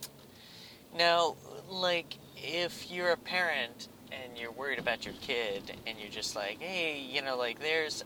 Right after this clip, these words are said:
a micron of a percent chance that, you know, it's, uh, that my kid, if I send my kid to the park without, you know, me watching, that they're gonna get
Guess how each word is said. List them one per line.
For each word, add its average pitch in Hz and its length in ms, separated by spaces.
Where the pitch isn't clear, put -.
a 117 260
micron 135 580
of 120 200
a 127 80
percent - 480
chance 110 680
that, 110 480
you 127 220
know, 107 360
it's, - 460
uh, 104 320
that 110 240
my 110 280
kid, 123 380
if 107 140
I 120 80
send 139 220
my 131 100
kid 127 200
to 131 60
the 120 100
park 110 300
without, 113 400
you - 80
know, 117 140
me 117 140
watching, 110 640
that 110 420
they're 120 120
gonna 120 240
get 110 380